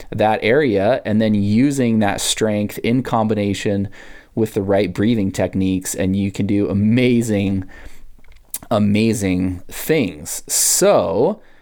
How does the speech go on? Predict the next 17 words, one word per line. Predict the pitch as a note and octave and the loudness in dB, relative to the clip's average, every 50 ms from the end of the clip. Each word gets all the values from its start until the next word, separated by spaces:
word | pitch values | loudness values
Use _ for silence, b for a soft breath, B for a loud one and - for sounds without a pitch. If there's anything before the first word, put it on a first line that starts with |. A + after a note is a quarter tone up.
| b b b b b b b b - G#2+ G2+ | b b b b b b b b -10 -4 -2
get | - D#3 F#3+ G3 | 0 2 4 4
after | D#3+ D3 D#3 E3 - - - B2 A2 | 4 4 4 2 0 0 2 2 4
it | G#2 G2+ G#2 - - - - | 4 4 2 0 -4 -6 -4
today | - - D3 D#3+ D#3+ C3+ G#2 G2 F#2 F#2+ G2+ G#2 A#2 C#3+ D3+ - - | 0 2 4 4 4 4 4 2 2 0 0 -2 -2 -4 -4 -6 -4
with | G#2 G#2 G#2+ G#2+ G#2+ A2+ - - - - - | -2 2 2 4 4 2 0 -4 -14 -16 -12
some | - - - A#2+ A2 G#2+ | -6 -4 -2 0 -2 -2
Kegels | - - C#3 F3 F#3+ D#3 G#2 F#2 F#2 F#2 - - | -2 -2 -2 0 0 0 0 0 -2 -2 -2 -2
if | G2 G2 - G#2+ | -4 -2 -2 -2
you | G2+ | -2
haven't | G#2+ A#2+ A#2 B2+ C3 B2+ A#2 G#2 | 0 0 0 0 -2 -4 -4 -2
been | B2 B2+ D#3 D3 | 0 0 0 0
doing | B2 A2 A2+ A#2 B2 C3+ | 0 0 2 2 2 2
it, | D3+ E3+ F#3+ F#3+ - B B B B B B B B B B B - | 0 0 -2 -2 -6 B B B B B B B B B B B 0
or | G#2+ G#2+ A2 A#2 B2 C3 D3+ D#3 - - | 2 4 4 4 4 4 2 0 0 0
if | A#2+ A2+ A2 - - | -2 -2 -2 -2 -2
you | A#2 G#2 F#2 | -2 -2 0
have | F#2+ G2 G2+ A2+ C3 D#3 F3+ G#3 G3 E3+ - | 0 0 2 2 2 2 2 0 -2 -6 -12